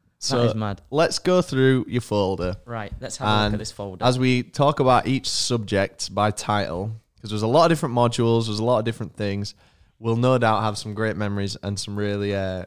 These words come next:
Speaker 1: really funny anecdotes and stuff,
Speaker 2: Just while
Speaker 1: because
Speaker 2: we, um,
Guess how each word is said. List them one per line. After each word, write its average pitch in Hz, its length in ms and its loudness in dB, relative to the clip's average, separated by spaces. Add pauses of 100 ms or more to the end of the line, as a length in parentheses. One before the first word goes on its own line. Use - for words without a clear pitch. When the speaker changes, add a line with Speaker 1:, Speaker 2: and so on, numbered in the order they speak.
Speaker 1:
really 98 240 -8
funny 101 280 -4
anecdotes 95 520 -4
and 98 80 -6
stuff, - 380 -8 (120)
Speaker 2:
Just 139 200 -6
while 123 140 -2
Speaker 1:
because 117 80 -6
Speaker 2:
we, 98 200 -8
um, 95 320 -12